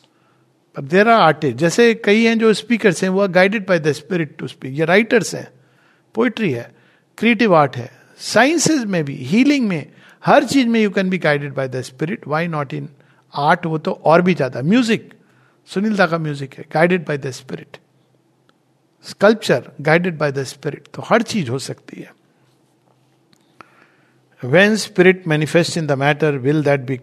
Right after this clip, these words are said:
called divine transformation? We can say that। जब वो पूरी तरह, हमारा matter एक पूरा translucent बन गया, mantle,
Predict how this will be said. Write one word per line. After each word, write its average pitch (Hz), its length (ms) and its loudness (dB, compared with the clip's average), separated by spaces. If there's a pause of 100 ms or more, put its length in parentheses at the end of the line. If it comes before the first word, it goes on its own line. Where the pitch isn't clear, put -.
called 135 280 -2
divine 143 400 -2
transformation? 135 720 -10
We 185 160 -10
can 156 280 -10
say 151 200 -6
that। 127 120 -12
जब 147 220 -6
वो 156 120 0
पूरी 254 460 2
तरह, 190 460 2 (840)
हमारा 151 340 0
matter 143 400 -2
एक 151 320 -6
पूरा 160 260 -2
translucent 151 1000 -4
बन 135 280 -6
गया, 127 440 -6
mantle, 139 540 -4